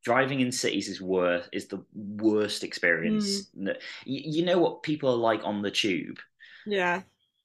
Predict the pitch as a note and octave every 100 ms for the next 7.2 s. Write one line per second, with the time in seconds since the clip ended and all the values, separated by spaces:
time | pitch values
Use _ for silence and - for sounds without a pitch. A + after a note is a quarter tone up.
0 | _ - C3+ D3 D3+ D#3 C#3+ B2+ A#2+ A#2
1 | G2+ - G#2 G2+ - - A2 G#2 G2+ F#2+
2 | G2+ G2 - - G1+ - _ _ _ -
3 | _ - - - - - - - - _
4 | - _ _ _ - - - - B2 -
5 | - - - - - _ C3+ C3+ - C3
6 | - A#2 F#2+ G2 F#2+ - - F#2+ F#2 -
7 | F2+